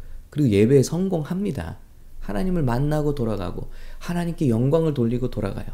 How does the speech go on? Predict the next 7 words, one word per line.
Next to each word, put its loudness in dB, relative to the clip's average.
그런데 0
어떤 2
사람들은 0
예배 6
와서 0
사람만 2
봐요. 0